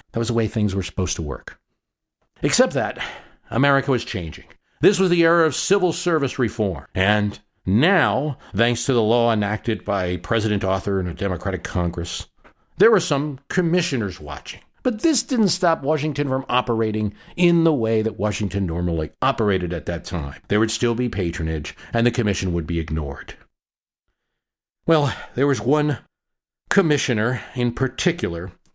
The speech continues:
on the Civil Service Commission that would plague President Harrison. A member of his own party, Theodore Roosevelt, a young former hothead in the New York Assembly,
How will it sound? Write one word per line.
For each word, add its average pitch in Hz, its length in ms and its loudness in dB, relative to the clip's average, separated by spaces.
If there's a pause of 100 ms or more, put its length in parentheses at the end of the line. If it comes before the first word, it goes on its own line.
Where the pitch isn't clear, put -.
(140)
on 92 100 0
the 90 60 0
Civil 92 240 0
Service 85 340 -2
Commission 82 520 -4 (480)
that 120 140 2
would 120 180 0
plague 95 480 -2
President 80 460 -2
Harrison. 73 420 -6 (800)
A 131 100 0
member 165 320 4
of 139 120 -4
his 147 160 0
own 151 200 0
party, 117 360 -4 (480)
Theodore 165 560 2
Roosevelt, 113 640 -2 (380)
a 85 60 -4
young 104 360 2 (300)
former 160 340 4
hothead 120 460 -2
in 104 80 2
the 101 80 2
New 98 80 4
York 107 320 2
Assembly, 87 640 -2